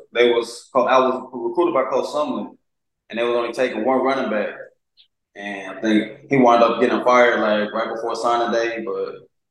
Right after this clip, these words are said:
I was committed for, like, over a year, so I decided to stay committed and Jimbo came, and it was a loaded, it was a loaded running back room, probably, like, what, seven running backs on scholarship, like, that was in my grade.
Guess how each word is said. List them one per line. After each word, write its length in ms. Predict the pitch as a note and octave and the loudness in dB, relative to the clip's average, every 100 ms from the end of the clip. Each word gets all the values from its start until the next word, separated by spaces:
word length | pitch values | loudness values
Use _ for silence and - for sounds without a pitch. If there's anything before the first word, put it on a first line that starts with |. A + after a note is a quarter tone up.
| _ | _
I 80 | - | 0
was 180 | A2 - | 0 2
committed 340 | A#2+ A2+ A#2+ A2+ | 2 2 2 4
for, 160 | G#2+ | 4
like, 300 | G2+ F#2+ - | 6 4 0
over 280 | A2+ A#2+ A2 | 2 2 4
a 40 | A#2 | 4
year, 320 | C3+ A2 G#2 | 6 4 2
so 180 | G#2+ G#2 | 0 0
I 60 | |
decided 320 | G#2+ G#2+ G#2+ | 0 0 0
to 60 | - | -2
stay 240 | - A2+ | -2 -2
committed 640 | A2 G#2+ A#2+ A#2 - - - _ _ _ _ | -2 -4 -2 -2 -4 -8 -16 _ _ _ _
and 340 | - G2 F#2+ F#2+ | -12 -10 -8 0
Jimbo 360 | B2 B2 A2 | 4 6 4
came, 420 | A2 A2 A2+ G#2+ G2+ | 4 4 4 4 2
and 100 | F#2+ | 2
it 60 | |
was 440 | A#2 G#2+ - - - | 2 2 0 -8 -4
a 60 | |
loaded, 300 | G#2 C3 B2+ | 2 4 4
it 60 | B2 | 2
was 120 | C3 | 0
a 20 | |
loaded 320 | A#2+ C3 C3 B2 | 2 2 2 0
running 220 | C#3 C3 | -2 -2
back 180 | B2+ B2 | -4 -4
room, 440 | C3 C3 C3 C3 _ _ _ _ _ _ - | -6 -6 -8 -14 _ _ _ _ _ _ -4
probably, 280 | A2 G#2 | -2 -2
like, 240 | F#2+ F#2+ G2 | -6 -10 -10
what, 200 | G#2 - | -10 -10
seven 800 | - - - - - B2+ B2 A#2+ | -14 -20 -20 -20 -18 -12 -8 -4
running 260 | B2+ B2+ | -2 -2
backs 300 | A#2+ A#2+ A#2 | -2 -4 -4
on 120 | A2+ A2 | -10 -8
scholarship, 600 | - B2+ A#2+ C3+ B2+ - - | 2 2 2 -2 -4 -6 -10
like, 240 | G2 - | -10 -4
that 120 | A2 | -4
was 120 | A2 | -2
in 80 | A2 | 0
my 220 | A#2 C3 | 2 2
grade. 400 | B2 A2+ A2 G#2+ | 2 2 0 -2